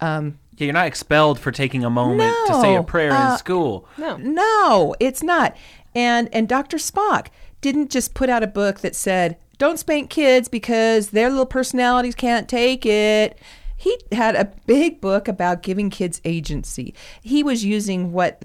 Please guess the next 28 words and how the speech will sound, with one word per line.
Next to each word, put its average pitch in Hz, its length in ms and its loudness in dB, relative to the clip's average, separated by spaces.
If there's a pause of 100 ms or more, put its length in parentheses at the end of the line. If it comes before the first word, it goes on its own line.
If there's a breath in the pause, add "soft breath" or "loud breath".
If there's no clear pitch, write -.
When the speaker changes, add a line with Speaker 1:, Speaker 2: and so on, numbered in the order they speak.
Speaker 1:
the, 165 220 -4 (120)
the 190 80 -4
s-, - 220 -6 (140)
psychology 214 760 -2
of 175 80 -4
that 185 220 0
time, 196 360 -4
which 190 220 -2
really 196 240 0
was 175 260 -2
after 170 280 -4
World 160 260 -4
War 147 160 -4
Two, 175 320 -4 (340 soft breath)
was 330 140 -4
coming 330 340 -2
up 339 300 -4
with 226 360 -2
about 226 340 -2
human 247 360 0
and 226 120 -2
child 220 300 -2
development 208 760 -6 (320 loud breath)
and 208 140 -4
trying 226 260 -2
to, 202 140 -10 (180)
to, 196 340 -2
uh, 160 120 2